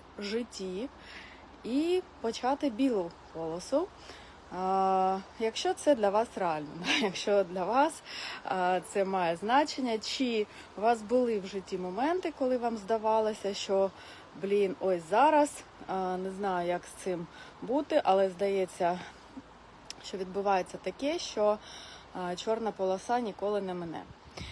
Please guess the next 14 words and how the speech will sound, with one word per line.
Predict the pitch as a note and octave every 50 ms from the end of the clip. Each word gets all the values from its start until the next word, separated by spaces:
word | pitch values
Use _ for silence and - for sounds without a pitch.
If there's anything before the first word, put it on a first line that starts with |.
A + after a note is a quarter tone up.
| - - - - - - - - - - - - - -
А, | G#3+ A3 A3+ A3+ A3+ A3+ A3+ A3 A3 A3 A3 - - - - - - - - - - -
ну, | - G4 - - -
насправді | A#3+ B3 C4+ - - D#4+ E4 C#4 A#3+ B3+
ви | A#3 C4
ж | C4 - A3+
розумієте, | A3+ A3 A3+ A3+ A3 F#3 E3+ D#3 C#3 D#3 E3
да? | G#3 A3+ B3+ C4 - -
А, | - F#3+ F#3+ F#3+ F#3+ G3 G3
з | F#3+
одного | B3 C4 A3 A3 G#3+ G#3 G3+ G3+
боку, | F#3+ F3+ G3+ F#3+ F3+ - F#3
чорна | F3 - - A3+ A3+ A3+ G#3 G3
і | G3 G3
біла — | F#3 G3+ G3+ F#3+ F3+ F3